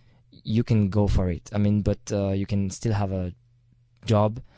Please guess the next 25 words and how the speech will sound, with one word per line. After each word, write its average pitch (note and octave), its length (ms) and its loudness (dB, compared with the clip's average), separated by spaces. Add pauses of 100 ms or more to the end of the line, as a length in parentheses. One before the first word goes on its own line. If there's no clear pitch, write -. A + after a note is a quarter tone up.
(300)
and F#2+ 480 0
do A2 160 0
your G2+ 160 2
passion A2 480 2
and G2 160 0
develop G2 340 -4
skills - 380 -6
every A#2+ 260 -2
day. G2+ 320 -2
I, A#2 140 -2
I B2 100 0
guess D3 240 -2
it's, G#2 240 -6
like, G2+ 260 -4
uh, F#2+ 420 -4 (580)
the G2+ 80 -4
best A#2+ 260 4
way. F#2 300 -2
Practice, A2 420 0
practice, - 600 -4
learn G2+ 360 2
and F#2+ 160 -4
practice G2 440 -2
and F#2+ 120 -4
repeat. G2+ 460 -4